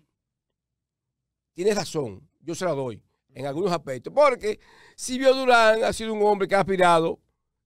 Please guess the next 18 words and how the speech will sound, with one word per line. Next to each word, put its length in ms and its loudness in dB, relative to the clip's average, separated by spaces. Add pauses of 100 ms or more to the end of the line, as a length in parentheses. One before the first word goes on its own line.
de 140 -2
manera, 720 0 (220)
oye, 320 -4 (480)
vertical 800 -2
a 120 -12
la 100 -4
sindicatura 440 -4
de 80 0
Santiago. 500 -4 (1080)
Y 100 0
las 120 4
modalidades 460 4
que 60 4
están 180 0
usando 340 2
los 120 6
partidos 420 0
ahora 520 4